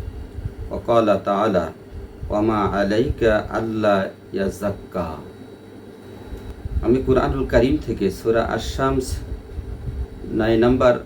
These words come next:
আয়াত তেলাওয়াত করেছি, সূরা আলা এখান থেকে একটি আয়াতে কারিমা তেলাওয়াত করেছি, সূরা আবাসা চার নম্বর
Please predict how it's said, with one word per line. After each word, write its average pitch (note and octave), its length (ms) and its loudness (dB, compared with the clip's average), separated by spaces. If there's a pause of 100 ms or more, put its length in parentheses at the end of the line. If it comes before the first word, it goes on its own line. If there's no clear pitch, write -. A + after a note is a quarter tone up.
(200)
আয়াত G2+ 320 2
তেলাওয়াত F#2 320 2 (100)
করেছি, F2+ 360 0 (2500)
সূরা G#2+ 380 6 (280)
আলা G#2+ 520 4 (1300)
এখান C3 300 0
থেকে A#2 160 4
একটি A2 240 2
আয়াতে G2+ 320 2
কারিমা F#2+ 340 0
তেলাওয়াত F2 440 0
করেছি, F#2 420 0 (800)
সূরা A2 440 6
আবাসা A2+ 600 0 (340)
চার G#2 160 0
নম্বর G#2 500 2